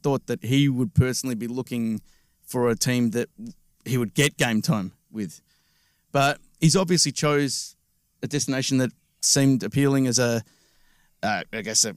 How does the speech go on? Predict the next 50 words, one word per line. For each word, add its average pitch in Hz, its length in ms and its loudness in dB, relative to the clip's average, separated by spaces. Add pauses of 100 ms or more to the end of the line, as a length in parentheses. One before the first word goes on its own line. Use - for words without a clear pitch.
you 107 80 -8
know, 110 140 -4
a 120 40 -2
club 123 220 -2
that - 80 -10
was 123 100 -4
doing 151 220 4
things 131 220 0
right 175 320 2 (100)
and 120 560 0
a 113 40 -10
club 135 200 -2
that 117 160 -6
you'd 117 160 -6
wanna 135 220 4
fight - 260 0
for 143 80 -4
your 135 80 0
place 147 320 0
at. 151 220 0
So, 135 320 0
uh, 147 180 2
that 143 140 -2
was 135 100 0
a 123 60 0
very, 127 320 0 (200)
a 123 80 -4
positive 120 360 -2
sign. 165 360 2
It 110 140 -4
bu-, 147 180 0
it 117 140 -8
gives 113 240 -2
you 123 60 4
more 139 200 6
depth. 143 300 0
It's - 120 -16
the 160 100 -10
one 175 140 4
thing 139 260 2
that 107 100 -8
these 127 240 -2
did 117 280 -4
need, 123 220 2
I 120 60 0
guess, 120 240 -2
was 117 160 -6
a 113 60 -6
tiny 123 320 -4
bit 127 220 -4